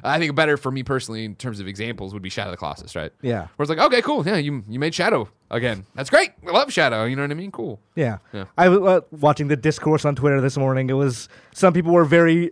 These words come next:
Speaker 2: um, much against Resident Evil two being on that list because it's a remake.
Speaker 1: Yeah.
Speaker 2: I think it's a totally different game that just happens to share the same name and story.
Speaker 1: Yeah.
Speaker 2: But even if it weren't different, there's a little,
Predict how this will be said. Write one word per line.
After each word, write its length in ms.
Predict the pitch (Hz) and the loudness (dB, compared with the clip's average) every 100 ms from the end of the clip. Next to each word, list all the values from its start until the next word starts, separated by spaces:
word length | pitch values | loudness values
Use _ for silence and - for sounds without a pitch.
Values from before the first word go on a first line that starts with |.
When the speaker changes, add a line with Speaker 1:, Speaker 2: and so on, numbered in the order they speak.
| - | 0
Speaker 2:
um, 160 | 180 - | -2 0
much 240 | 175 170 160 | 0 2 2
against 320 | 143 147 127 | 2 2 2
Resident 320 | 143 123 143 | 0 2 0
Evil 100 | 131 | -2
two 220 | 139 135 | 0 0
being 200 | 131 131 | 0 0
on 60 | 127 | -2
that 140 | 117 | -2
list 200 | 120 117 | -4 -4
because 260 | 143 127 113 | -4 -4 -6
it's 80 | 113 | -6
a 40 | |
remake. 380 | 127 123 113 - | -4 -4 -4 -6
Speaker 1:
Yeah. 200 | 120 90 123 | -6 -4 0
Speaker 2:
I 140 | 165 | 2
think 160 | 165 156 | 2 0
it's 100 | 160 | 0
a 60 | |
totally 300 | 131 147 135 | 0 -2 -2
different 300 | 135 135 127 | -2 -4 -4
game 240 | 143 151 131 | 0 0 -2
that 60 | |
just 140 | 117 117 | -6 -8
happens 240 | 113 120 | -8 -8
to 40 | |
share 140 | 110 123 | -6 -8
the 80 | 110 | -8
same 200 | 120 113 | -8 -8
name 160 | 107 | -8
and 80 | 98 | -4
story. 360 | 185 180 131 123 | 2 2 2 0
Speaker 1:
Yeah. 160 | 170 - - _ - | -2 -2 -8 _ 4
Speaker 2:
But 340 | 156 151 147 _ _ _ _ | 6 6 4 _ _ _ _
even 180 | 196 185 | 2 4
if 80 | 175 | 4
it 20 | 180 | 4
weren't 280 | 175 165 | 4 4
different, 420 | 147 160 233 214 170 | 2 4 2 0 -2
there's 180 | 160 | -2
a 60 | 165 | 0
little, 380 | 160 175 165 | 2 2 0